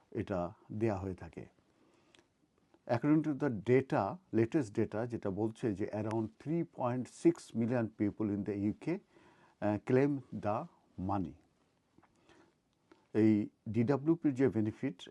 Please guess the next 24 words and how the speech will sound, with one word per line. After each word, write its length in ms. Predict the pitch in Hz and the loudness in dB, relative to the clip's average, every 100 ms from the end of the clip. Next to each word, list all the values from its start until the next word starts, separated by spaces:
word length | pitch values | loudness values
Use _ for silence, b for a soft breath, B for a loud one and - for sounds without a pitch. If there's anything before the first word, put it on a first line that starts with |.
| - | -8
এটা 540 | 98 101 104 101 98 - _ _ _ _ _ _ _ 117 | -8 -4 -2 0 -2 -4 _ _ _ _ _ _ _ 2
রেজ 260 | 120 120 | 6 6
হচ্ছে, 480 | 117 107 - 135 139 - b b b - | 4 -2 -2 -6 -6 -12 b b b -8
আহ, 140 | 101 - | -8 -4
এটার 260 | 107 107 101 | -4 -4 -2
পার্সেন্টেজ 500 | 113 - 151 151 135 120 | -6 -2 -4 -2 -4 -4
হচ্ছে 200 | 113 123 | -6 -6
ওয়ান 340 | 101 113 139 - | 0 2 2 0
পয়েন্ট 220 | 117 104 | -2 -2
সেভেন 380 | - 101 180 226 | -4 -6 -4 -6
এবং 180 | 110 95 | -4 -6
সেটা 260 | 92 104 95 | -4 -6 -6
এপ্রিল 280 | 95 120 | -6 -6
twenty 320 | 104 110 90 92 | -4 -4 -4 -6
twenty-five 460 | 98 90 98 - 98 - | -8 -10 -10 -8 -8 -8
থেকে 180 | 92 95 | -12 -8
আমি 140 | 92 | -8
বলেছি। 360 | 95 104 117 175 - B B B B B B _ _ _ _ _ - - | -2 -2 -2 -8 -12 B B B B B B _ _ _ _ _ -12 -2
এবং 420 | 117 117 117 113 - - | 0 2 2 0 -4 -2
এটি 440 | 120 - 135 127 - b b - | -2 0 0 0 -4 b b -2
মূলত 300 | 113 113 123 | 0 2 2
in 200 | 117 120 | 2 4
line 500 | 127 123 135 151 160 147 127 | 6 4 4 4 2 0 2
with 200 | 120 | 2